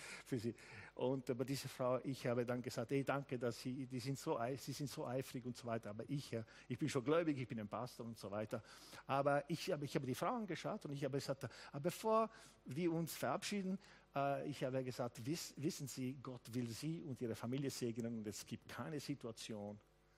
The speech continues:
die für ihn unmöglich ist.“ Sie schaut mich an und sagt, „Dankeschön. Ja, aber ich hoffe,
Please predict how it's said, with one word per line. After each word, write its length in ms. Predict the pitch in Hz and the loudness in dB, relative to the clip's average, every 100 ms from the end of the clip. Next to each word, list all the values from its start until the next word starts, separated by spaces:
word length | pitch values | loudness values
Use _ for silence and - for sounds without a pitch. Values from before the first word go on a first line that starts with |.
| - _ _ _ | -20 _ _ _
die 80 | 113 | -6
für 140 | - 101 | -4 -6
ihn 280 | 110 107 | -4 -4
unmöglich 580 | 104 107 98 92 92 - | -2 -4 -6 -8 -10 -14
ist.“ 280 | - - - - _ _ _ _ _ _ _ _ _ _ _ _ _ - | -16 -18 -18 -20 _ _ _ _ _ _ _ _ _ _ _ _ _ -18
Sie 160 | 87 | -12
schaut 300 | 87 85 92 | -8 -6 -4
mich 220 | 117 104 90 | -4 -6 -6
an 240 | 110 165 | -8 -6
und 120 | 139 | -8
sagt, 220 | - 123 - | -8 -8 -6
„Dankeschön. 520 | 143 151 - 131 104 87 - - - - - | -6 -4 -4 -4 -6 -10 -20 -20 -20 -20 -14
Ja, 180 | 92 131 - | -10 -10 -10
aber 140 | - 131 | -6 -6
ich 220 | - - | -4 -2
hoffe, 480 | 151 - - 165 | -2 -2 0 0